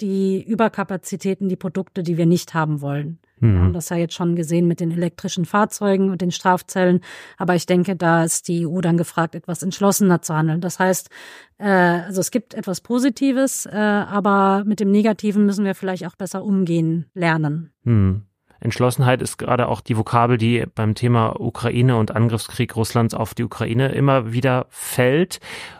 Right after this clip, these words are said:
Speaker 2: und Waren aus dem Raum, über den wir sprechen, spielen da ja auch eine Rolle. Sp-, Stichwort nordkoreanische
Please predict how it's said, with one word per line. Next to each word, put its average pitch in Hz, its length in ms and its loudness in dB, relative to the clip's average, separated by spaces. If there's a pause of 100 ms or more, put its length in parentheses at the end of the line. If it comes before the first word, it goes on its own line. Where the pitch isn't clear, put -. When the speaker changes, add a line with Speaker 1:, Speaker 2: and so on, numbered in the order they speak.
(140)
Speaker 2:
und 165 340 2
Waren 131 460 2
aus 131 400 0
dem 131 300 2
Raum, 123 260 2
über 120 140 0
den 123 200 2
wir 120 80 0
sprechen, 127 380 -2
spielen 120 240 -2
da 113 100 2
ja 113 120 0
auch - 160 0
eine 113 100 4
Rolle. 104 320 2
Sp-, - 280 -6
Stichwort 110 460 -4
nordkoreanische 110 800 0